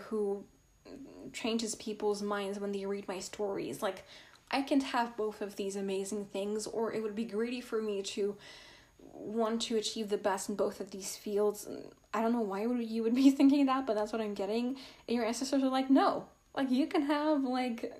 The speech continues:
you can have it all. You can have it all. And if you want it, go for it." Like, be very unapologetic about how big you're dreaming and all the things that you want. You don't have to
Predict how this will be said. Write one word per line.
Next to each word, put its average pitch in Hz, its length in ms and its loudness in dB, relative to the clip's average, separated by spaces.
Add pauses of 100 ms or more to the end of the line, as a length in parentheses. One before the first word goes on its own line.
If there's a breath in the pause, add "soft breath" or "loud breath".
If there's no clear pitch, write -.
(140)
you 262 220 0
can 277 140 6
have 277 220 2
it 285 80 2
all. 254 380 2
You 254 220 2
can 269 200 4
have 254 200 -2
it 240 80 -4
all. 208 240 0
And 233 140 -2
if 233 120 -8
you 226 100 -4
want 214 360 0
it, 247 140 -4 (500 loud breath)
go 262 220 6
for 240 260 0
it." 196 160 0
Like, 208 220 -4
be 254 140 0
very 254 340 0
unapologetic 208 800 -4
about 196 360 -2 (380 loud breath)
how 247 260 -2
big 233 240 2
you're 214 140 4
dreaming 214 500 -4 (380 loud breath)
and 214 180 -2
all 220 280 2
the 226 120 0
things 220 240 -4
that 202 160 -4
you 202 320 -2
want. - 520 -4
You 220 100 -2
don't 226 160 -2
have 233 400 -2
to 214 280 -2